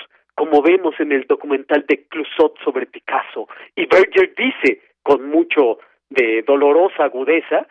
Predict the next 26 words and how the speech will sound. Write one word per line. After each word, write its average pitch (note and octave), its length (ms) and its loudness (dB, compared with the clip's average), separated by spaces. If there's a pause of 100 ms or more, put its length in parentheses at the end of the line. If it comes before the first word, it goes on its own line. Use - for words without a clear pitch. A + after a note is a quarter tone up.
(320)
que F3 120 -4
Picasso, - 680 -6 (400)
más F#3 400 -2
que G#3 100 2
un E3+ 120 2
genio, D#3+ 580 -2 (540)
fue A3+ 340 2 (160)
el F#3 260 0
que - 140 0
representa - 1080 0
a D3+ 140 0
un D3 200 -4
genio. G#2+ 500 -12 (480)
Y C#3 120 0
aún G#3+ 240 2
más, E4+ 220 2 (400)
con B2 160 -4
lo A2 100 -6
que - 120 -10
se - 100 -14
puede E3 400 2
o C3+ 140 -2
no C#3 160 -2
estar E3 240 -2
de G#3 80 0
acuerdo, G3+ 480 0